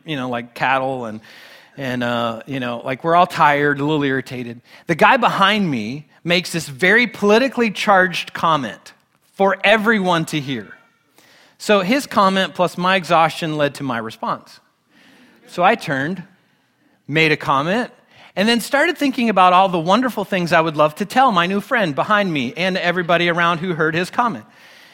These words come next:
And then I heard the whisper of Galatians two twenty. "Trent, you've been crucified with Christ. It's no longer you who live, but Christ who lives within you." So how would Christ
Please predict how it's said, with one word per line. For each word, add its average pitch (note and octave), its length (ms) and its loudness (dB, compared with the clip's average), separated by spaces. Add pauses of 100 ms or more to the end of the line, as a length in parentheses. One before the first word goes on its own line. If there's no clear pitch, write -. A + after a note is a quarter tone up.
(280)
And G3 360 2
then A3+ 220 2
I A#3+ 80 2
heard G#3+ 220 0
the F#3 80 -4
whisper G3+ 380 -2
of D#3 120 -6
Galatians D3+ 480 -8
two C3+ 140 -16
twenty. A2 440 -16 (760)
"Trent, F#3+ 200 -8
you've D3 120 -12
been A#2+ 160 -14
crucified E3 600 -6
with B2+ 140 -14
Christ. - 500 -12
It's - 140 -20
no D#3+ 140 -12
longer D3 260 -8
you D#3 220 -12
who C#3 120 -14
live, C#3 280 -10
but B2 120 -16
Christ C3 380 -14
who D3+ 80 -14
lives A#2 360 -14
within D#3+ 340 -12
you." B2 120 -10
So B2 180 -16
how D#3+ 240 -6
would D3+ 180 -14
Christ C#3 560 -8